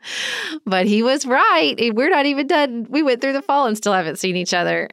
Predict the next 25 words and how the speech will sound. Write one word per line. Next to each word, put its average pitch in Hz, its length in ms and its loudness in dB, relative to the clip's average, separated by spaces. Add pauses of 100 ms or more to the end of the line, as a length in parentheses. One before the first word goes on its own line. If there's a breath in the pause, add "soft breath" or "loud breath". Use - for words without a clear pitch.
And 190 160 0
then 196 240 0
the 185 400 0
second 247 340 -4
thing 202 160 -2
I'll 175 140 0
never 175 280 -2
forget 165 520 -4
is 175 420 -2 (960)
a 185 120 -2 (480)
tweet 208 380 -2
I 170 80 -2
read, 160 260 0
and 156 80 -4
I 165 60 -2
wish 170 180 -2
I 180 60 -2
could 170 100 -6
remember 156 280 -4
from 151 160 -10
who. 156 340 -6 (800 soft breath)
And 165 420 0
this 165 200 -4
woman 165 260 -2
said, 156 560 -4